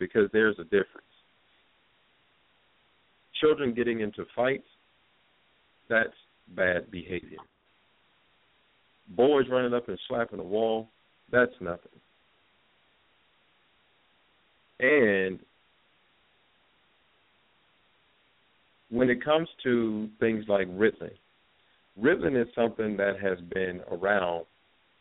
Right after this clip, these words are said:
for years. Uh, for those of you out there older than I am, um, I don't know, you know, how long, but I know even when I was a child coming up,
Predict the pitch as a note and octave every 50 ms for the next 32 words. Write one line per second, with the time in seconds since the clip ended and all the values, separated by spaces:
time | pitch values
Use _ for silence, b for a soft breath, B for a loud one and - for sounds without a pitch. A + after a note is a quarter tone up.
0 | _ - G2+ F#2 F#2 F2+ F2 E2+ E2+ E2 D#2 - D#2+ F2+ G#2 A2 G#2+ F#2+ F2 E2+
1 | E2+ E2 - - _ _ _ _ _ E2+ F2 F2 E2+ E2+ E2+ E2 E2 E2 - -
2 | G2 F#2+ G2+ G#2 G#2 G2 G2 F#2+ G2 G2+ G2+ G2+ G2+ G2+ F#2+ G2+ G2 F#2+ E2+ F2
3 | G#2 G#2 G2+ G2 F2+ G2 F#2 F#2+ G#2+ A#2+ B2 A2+ G2+ F#2+ F#2 F2+ F2 F2+ - _
4 | _ _ _ _ _ _ _ _ _ _ _ _ _ _ _ _ _ _ _ _
5 | _ _ - G2+ G2+ G2 F#2 F2+ F2 F2 F2 - - G#2+ G#2 G#2 F#2 G2+ G#2 G#2
6 | G#2 G2+ G2+ G2 F#2+ F#2 F2+ - - _ - G2+ G2 F2+ F2 F2 - - A2 A2+
7 | A#2+ A2+ G2 F2+ F2 F2 F2+ F2+ E2+ F#2+ F#2+ G2 G2 G2 F#2+ F#2+ F#2 F2+ G2 G2+
8 | G2 F#2+ F#2 F#2 F#2 F#2+ A2 A#2+ A2+ G2 F2+ - F2 E2+ - - F#2+ F#2 F2 F2+
9 | F2 - F#2 F2+ F2+ F2 F2 F2+ F2+ F2+ -